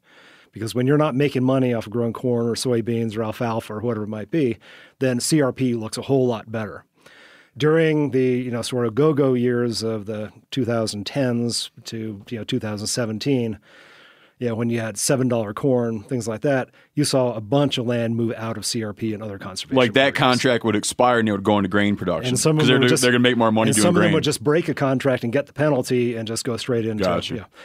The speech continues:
Speaker 1: So over that time period, we lost about six million acres out of C R P. Or, uh, excuse me, not six million acres of grassland and prairie land and, you know, pasture land got converted to row crops. And then
Speaker 2: 'Cause
Speaker 1: all of a
Speaker 2: grain
Speaker 1: sudden,
Speaker 2: prices were through the roof.
Speaker 1: grain prices were through the roof. Now you have the exact opposite now. So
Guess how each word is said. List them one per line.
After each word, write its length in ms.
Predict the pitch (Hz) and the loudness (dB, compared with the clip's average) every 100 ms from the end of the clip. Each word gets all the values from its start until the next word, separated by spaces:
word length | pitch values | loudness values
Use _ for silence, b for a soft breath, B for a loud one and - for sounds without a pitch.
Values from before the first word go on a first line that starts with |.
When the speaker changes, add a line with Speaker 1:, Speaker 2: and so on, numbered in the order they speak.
| B B B | B B B
Speaker 1:
So 200 | - 143 | 0 4
over 160 | 165 196 | 4 4
that 240 | 165 160 | 2 0
time 300 | 151 151 147 | 0 0 0
period, 480 | 123 127 120 117 113 | 0 0 2 -2 0
we 100 | 143 | 2
lost 320 | 135 127 - | 2 0 -2
about 240 | 117 113 | -4 -4
six 300 | - 156 - | -2 -2 -2
million 360 | 135 131 131 120 | 0 2 2 2
acres 440 | 113 110 104 92 | -2 -4 -8 -8
out 100 | 101 | -10
of 80 | 98 | -8
C 140 | - 90 | -8 -10
R 120 | 73 | -16
P. 240 | - - _ _ | -18 -20 _ _
Or, 100 | 120 | -4
uh, 80 | 127 | -2
excuse 320 | 135 - 160 | -4 0 0
me, 80 | 120 | 0
not 140 | 117 | -4
six 240 | - 175 - | -2 -2 2
million 240 | 147 127 | 2 4
acres 420 | 127 - 120 113 - B B B | 2 0 -2 -4 -8 B B B
of 240 | 117 120 107 | -6 -4 -2
grassland 800 | 131 135 147 - 131 131 127 113 | 0 0 0 0 0 0 0 -2
and 120 | 101 | -4
prairie 300 | 143 139 135 | 0 2 2
land 560 | 127 127 127 123 117 | 0 -2 0 -2 -4
and, 220 | 101 98 95 b b b b | -8 -14 -18 b b b b
you 60 | |
know, 20 | - | -4
pasture 420 | 147 143 - 131 | 0 0 0 0
land 300 | 123 120 113 | 0 0 -2
got 200 | 123 - | -6 -6
converted 420 | - 117 127 117 | -8 0 0 0
to 60 | 107 | -4
row 180 | 101 92 | -10 -12
crops. 420 | - - - - _ _ b b b b b b - | -18 -16 -16 -16 _ _ b b b b b b -4
And 220 | 123 120 | 0 2
then 60 | |
Speaker 2:
'Cause 60 | 131 | 4
Speaker 1:
all 40 | 143 | 6
of 20 | |
a 40 | 131 | 6
Speaker 2:
grain 100 | 127 | 4
Speaker 1:
sudden, 120 | 127 | 4
Speaker 2:
prices 260 | 110 95 98 | 2 2 -2
were 80 | |
through 180 | 90 101 | 0 2
the 60 | 90 | 2
roof. 260 | 90 85 | 0 -2
Speaker 1:
grain 240 | 120 139 139 | 0 2 2
prices 300 | 135 120 113 | 2 0 -4
were 80 | 113 | -6
through 240 | - 123 | -2 -2
the 80 | 113 | -2
roof. 180 | 101 127 | -4 -2
Now 140 | 127 | 0
you 100 | 123 | 0
have 120 | 123 | 0
the 60 | 113 | -4
exact 440 | 101 120 139 131 | -4 -2 -2 -2
opposite 480 | - 107 - - - | -8 -12 -8 -10 -10
now. 220 | 104 85 - | -16 -14 -6
So 320 | 139 123 | -2 -2